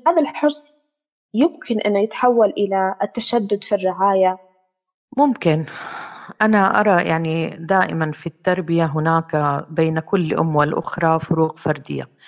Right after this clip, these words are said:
Speaker 2: يعني لا يوجد قاعدة يمكن أن أعممها، ولكن ربما هذا التشدد يكون بسبب الوعي والمرور بتجارب كثيرة في ال-، والسماع، آه، يعني، آه،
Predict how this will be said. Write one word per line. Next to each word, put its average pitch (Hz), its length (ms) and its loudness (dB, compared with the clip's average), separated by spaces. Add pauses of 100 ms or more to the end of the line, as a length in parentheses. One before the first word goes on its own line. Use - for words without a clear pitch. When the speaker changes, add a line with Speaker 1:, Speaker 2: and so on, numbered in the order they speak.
(280)
Speaker 2:
يعني 160 280 0
لا 190 220 4
يوجد 160 320 2
قاعدة 156 560 0
يمكن 170 400 -4
أن 156 200 -4
أعممها، 151 760 -6 (380)
ولكن 185 300 0
ربما 170 560 2
هذا 165 140 2
التشدد 165 680 -2
يكون 170 300 -4
بسبب 156 440 -2
الوعي 170 520 -2 (380)
والمرور 160 460 2
بتجارب 156 680 0
كثيرة 160 640 -4
في 147 360 -6
ال-، 147 440 -8
والسماع، 156 760 -2 (100)
آه، 139 100 -10 (480)
يعني، 151 640 -2
آه، 151 680 -8